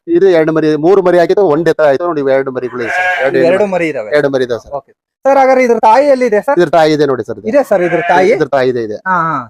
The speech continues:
Speaker 2: ಸರ್. ಇದು, ಇದು ಎರಡು ಮರಿ
Speaker 1: ಇದು
Speaker 2: ಹಾಕಿತ್ತು ಸರ್?
Speaker 1: ಮೂರು ಮರಿ ಹಾಕಿತ್ತು, ಒಂದ್ ಎತ್ತ ಆಯ್ತು ಸರ್.
Speaker 2: ಈಗ ಇವೆರಡು ಉಳ್ಕೊಂಡಿದಾವೆ.
Speaker 1: ಎರಡು ಉಳಿದೆ, ಎರಡು ಉಂಡೆ ಹೆಣ್ಣಿದಾವೆ ಸರ್.
Speaker 2: ಎರಡು ಹೆಣ್ಣು ಉಳ್ಕೊಂಡಿದಾವೆ.
Speaker 1: ಹಾ, ಹಾ.
Speaker 2: ಹಾ ಸರ್.
Speaker 1: ಇವೆಲ್ಲ ನೋಡಿ ಸರ್, ಇವೆಲ್ಲ ಪ್ರೆಗ್ನೆನ್ಸಿ ಇರ್ತಕ್ಕಂಥವು.
Speaker 2: ಇದು ಪ್ರೆಗ್ನೆನ್ಸಿ ಇರೋದಾ ಸರ್
Speaker 1: ಹಾ,
Speaker 2: ಇದು?
Speaker 1: ಇದು ಮರಿ ಹಾಕಿರೋದು.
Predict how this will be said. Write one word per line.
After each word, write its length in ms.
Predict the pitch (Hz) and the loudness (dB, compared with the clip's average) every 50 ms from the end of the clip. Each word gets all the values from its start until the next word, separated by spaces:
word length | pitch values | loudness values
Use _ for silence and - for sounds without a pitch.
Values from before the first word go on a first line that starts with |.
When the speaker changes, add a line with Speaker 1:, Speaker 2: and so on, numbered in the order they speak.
| _ | _
Speaker 2:
ಸರ್. 100 | _ 107 - _ _ _ _ _ _ _ _ _ _ _ _ _ _ _ _ _ _ _ _ _ _ 214 | _ -20 -20 _ _ _ _ _ _ _ _ _ _ _ _ _ _ _ _ _ _ _ _ _ _ -10
ಇದು, 200 | 220 220 277 311 285 254 220 214 214 220 | -6 -4 -2 0 0 2 2 2 0 0
ಇದು 100 | 214 311 | -2 0
ಎರಡು 300 | 339 277 226 226 262 277 | 0 2 2 2 2 2
ಮರಿ 160 | 262 254 247 | 2 2 2
Speaker 1:
ಇದು 80 | 247 220 | 2 4
Speaker 2:
ಹಾಕಿತ್ತು 380 | 170 165 175 180 - 170 - | 4 4 2 2 2 0 0
ಸರ್? 120 | - - 156 | 0 2 2
Speaker 1:
ಮೂರು 200 | 175 226 233 214 | 4 4 4 4
ಮರಿ 140 | 208 202 202 | 4 4 4
ಹಾಕಿತ್ತು, 260 | 190 185 220 214 233 | 4 2 2 2 2
ಒಂದ್ 280 | 208 175 185 208 185 | 2 2 2 2 0
ಎತ್ತ 140 | 185 - - | 0 2 2
ಆಯ್ತು 180 | 175 160 147 - | 2 2 0 -2
ಸರ್. 220 | - 117 101 - | -6 -8 -6 -4
Speaker 2:
ಈಗ 140 | 277 302 294 294 | -4 -2 -2 -2
ಇವೆರಡು 340 | 269 226 220 220 247 294 381 | 0 2 2 2 4 4 2
ಉಳ್ಕೊಂಡಿದಾವೆ. 440 | 339 262 254 - - 233 220 330 381 | 2 2 0 0 0 2 2 4 4
Speaker 1:
ಎರಡು 100 | 392 185 | 4 4
ಉಳಿದೆ, 180 | 175 165 156 160 | 4 4 2 2
ಎರಡು 280 | 147 147 147 147 151 | 4 4 2 2 2
ಉಂಡೆ 180 | 151 147 139 139 | 0 2 2 2
ಹೆಣ್ಣಿದಾವೆ 340 | 139 135 135 139 131 120 113 | 2 2 0 0 0 0 -4
ಸರ್. 140 | - 165 175 | -4 -4 -2
Speaker 2:
ಎರಡು 200 | 180 185 175 180 | -2 -2 -2 -2
ಹೆಣ್ಣು 240 | 180 180 190 196 | -4 -4 -6 -8
ಉಳ್ಕೊಂಡಿದಾವೆ. 500 | 190 175 - - 160 135 131 127 - 120 | -8 -8 -6 -4 -2 -2 0 0 -2 -2
Speaker 1:
ಹಾ, 60 | 107 120 | -4 -6
ಹಾ. 160 | 117 139 143 | -8 -8 -10
Speaker 2:
ಹಾ 80 | 117 - - | -10 -12 -16
ಸರ್. 80 | - - _ _ _ _ _ _ _ - | -18 -20 _ _ _ _ _ _ _ 0
Speaker 1:
ಇವೆಲ್ಲ 340 | 175 175 185 190 196 202 | 2 4 4 4 4 4
ನೋಡಿ 180 | 196 190 180 170 | 4 2 0 0
ಸರ್, 100 | 202 208 | 2 2
ಇವೆಲ್ಲ 200 | 196 185 180 190 | 2 2 2 2
ಪ್ರೆಗ್ನೆನ್ಸಿ 520 | 185 - 156 143 143 151 180 170 151 - | 0 0 -4 -4 -2 -2 -2 -2 0 -2
ಇರ್ತಕ್ಕಂಥವು. 680 | 160 151 - 143 - - 127 113 - 110 104 98 - 233 | -4 -4 -4 -6 -6 -6 -8 -8 -8 -10 -10 -10 -8 -8
Speaker 2:
ಇದು 200 | 254 247 311 - | -8 -8 -8 -6
ಪ್ರೆಗ್ನೆನ್ಸಿ 540 | - 220 214 190 202 262 285 294 277 294 285 | -6 -6 -6 -6 -6 -8 -8 -8 -6 -8 -8
ಇರೋದಾ 300 | 277 240 202 180 170 151 | -6 -4 -4 -4 -4 -6
ಸರ್ 120 | - 165 160 | -4 -2 -2
Speaker 1:
ಹಾ, 120 | 151 131 | -2 -2
Speaker 2:
ಇದು? 220 | - - 254 294 | -4 -4 -2 0
Speaker 1:
ಇದು 120 | - 190 208 | 0 0 0
ಮರಿ 220 | 185 170 170 190 | 2 2 2 4
ಹಾಕಿರೋದು. 580 | 185 170 - 165 143 127 113 131 143 156 - | 2 2 2 0 -2 -2 -2 -4 -6 -6 -8